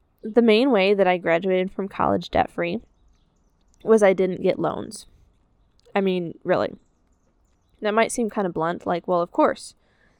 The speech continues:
that's how you were debt-free, 'cause you didn't get loans." Okay, yeah, but what I mean is,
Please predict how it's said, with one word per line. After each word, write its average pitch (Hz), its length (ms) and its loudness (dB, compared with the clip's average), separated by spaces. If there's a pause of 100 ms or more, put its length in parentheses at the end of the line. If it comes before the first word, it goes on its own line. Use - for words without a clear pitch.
that's - 220 -2
how 175 100 -6
you 175 140 -6
were 180 80 -4
debt-free, 220 420 -2
'cause 185 180 -10
you 170 160 -14
didn't 160 240 -8
get - 160 -6
loans." - 320 -6 (420)
Okay, 240 180 2
yeah, 220 220 6
but - 200 0
what 220 140 6
I 214 100 4
mean 214 300 0
is, 151 500 -6